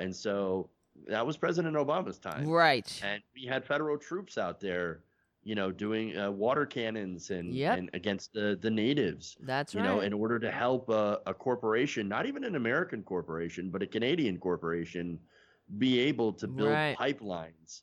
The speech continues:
Speaker 2: Yep.
Speaker 1: throughout, you know, this, this country. And, and, and, and of course, you know, the problem with that was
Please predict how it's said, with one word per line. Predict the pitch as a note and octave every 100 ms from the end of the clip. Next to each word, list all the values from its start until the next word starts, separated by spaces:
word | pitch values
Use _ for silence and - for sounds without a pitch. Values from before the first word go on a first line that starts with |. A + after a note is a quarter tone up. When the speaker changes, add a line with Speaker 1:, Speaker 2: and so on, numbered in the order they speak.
| -
Speaker 2:
Yep. | D#3 A3 - _
Speaker 1:
throughout, | A#2+ A#2+ A2+ A2 G#2+ G2+ - A2+
you | A2
know, | F#2 F2 D#2+ -
this, | F#2+ G#2 - -
this | G2 G2+
country. | - B2+ A#2+ G2+
And, | G#2
and, | F#2 G#2 G#2 A2+
and, | A2+
and | A#2
of | -
course, | - A#2 - - - _ -
you | C3+
know, | A#2 G#2+
the | A#2 A#2
problem | B2+ A#2 A#2+
with | A2+
that | D#3 A3
was | C3 A2 - -